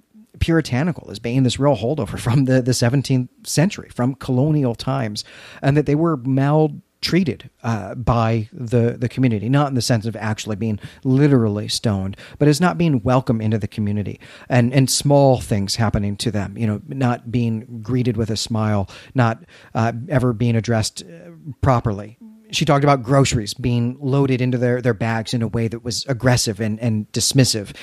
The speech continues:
You know, these, these small kind of things, I guess we call them microaggressions now, right? I think we, this is, we're, we're aware that these are things, petty things, passive-aggressive things that people can do to one another, that they had this experience. And I think that's a big part of what this story is about,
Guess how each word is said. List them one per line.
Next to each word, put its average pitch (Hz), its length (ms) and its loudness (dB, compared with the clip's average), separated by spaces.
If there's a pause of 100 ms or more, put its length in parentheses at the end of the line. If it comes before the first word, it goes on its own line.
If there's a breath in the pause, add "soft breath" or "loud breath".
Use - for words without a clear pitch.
(140)
You 156 80 0
know, 147 40 0
these, 139 180 -2
these 143 180 -2
small 143 400 0
kind 131 160 -2
of 117 80 -2
things, 123 240 -2
I 123 140 -4
guess 120 160 -4
we 117 40 -8
call 120 140 0
them 107 160 -2
microaggressions 113 800 -4
now, 107 120 -2
right? 117 220 0
I 123 40 -2
think 117 120 0
we, 120 140 0
this 123 180 -2
is, 120 160 -2 (220 loud breath)
we're, 151 160 6
we're 180 180 0
aware 170 300 0
that 139 100 -2
these 135 160 0
are 127 80 0
things, 143 400 -2
petty 156 220 0
things, 127 320 0
passive-aggressive 123 720 0
things 123 220 0
that 120 100 -8
people 123 320 0 (200 loud breath)
can 165 140 2
do 160 180 2
to 135 120 -2
one 110 160 -2
another, 101 320 -2 (260 loud breath)
that 170 140 2 (120)
they 160 240 0
had 165 220 2
this 139 160 0
experience. 107 480 -4
And 127 80 2
I 135 60 6
think 135 220 2
that's 131 240 2
a 120 40 0
big 117 380 -2
part 107 180 -2
of 95 100 -8
what 110 180 -8
this 113 120 -2
story 110 260 0
is 104 100 -2
about, 123 360 2